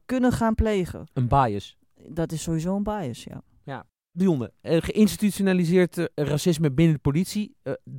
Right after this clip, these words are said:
Speaker 2: waar verwijst dan dat geïnstitutionaliseerd naar?
Speaker 1: Het zit hem in het beleid en instructies van de politie. En eigenlijk niet meer in beleid, bij de politie in ieder geval. Want sinds tweeduizend zeventien heeft de politie hun beleid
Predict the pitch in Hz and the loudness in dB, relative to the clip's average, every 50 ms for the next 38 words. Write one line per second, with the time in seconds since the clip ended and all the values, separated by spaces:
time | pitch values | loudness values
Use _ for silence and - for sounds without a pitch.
0 | - 131 147 165 180 175 - 185 170 170 170 170 165 - 175 160 160 156 - - | -4 0 2 4 4 4 2 2 4 4 4 4 4 2 0 0 0 0 -2 -4
1 | - - 160 - - - 160 151 - 160 156 147 151 151 143 131 156 170 165 156 | -4 -4 -4 -4 -4 -6 -8 -6 -4 -4 -2 -2 -2 -2 -2 0 0 0 0 0
2 | - 127 127 156 226 - - - 175 - - 208 202 - 214 202 196 196 196 196 | -2 -4 -4 -4 -6 -8 -10 -10 -10 -6 -6 -6 -4 -2 -2 -2 -2 -2 -2 -2
3 | 190 180 156 147 175 170 180 180 190 202 - - 120 175 170 170 - - - 196 | -4 -2 -2 -2 0 0 2 0 0 0 -2 -4 -6 -6 -6 -6 -6 -4 -4 -4
4 | 220 - - 175 - - 165 156 151 - - 151 151 156 - - - 160 - - | -2 -4 -6 -8 -6 -6 -6 -6 -6 -6 -6 -6 -6 -8 -10 -12 -14 -16 -10 -8
5 | 196 202 - 214 247 302 - 269 240 220 247 269 269 269 233 220 208 185 190 170 | -6 -4 0 2 2 2 2 2 4 4 4 6 6 6 4 4 4 4 4 4
6 | 165 170 220 302 - - 202 208 208 214 - 220 214 247 240 - 247 233 233 233 | 4 4 4 2 0 0 2 2 2 2 2 2 2 2 0 0 0 2 2 0
7 | 226 - - 220 226 254 240 202 196 196 - 208 202 - - 202 202 196 202 190 | -2 -2 -2 -2 -2 -2 -2 -2 -2 -2 -2 -2 -4 -2 0 0 2 2 2 0
8 | 190 - - 208 208 220 233 - - - 185 180 165 165 165 175 170 185 180 175 | -2 -2 0 2 2 2 2 0 -2 -4 -4 -2 0 0 0 0 0 0 0 0
9 | - 185 185 190 165 - - 170 170 170 - 160 170 175 165 160 170 170 165 165 | 0 2 2 0 0 -2 -4 -4 -4 -2 -2 -2 -4 -2 -2 -2 0 0 0 0
10 | 165 - | -2 -4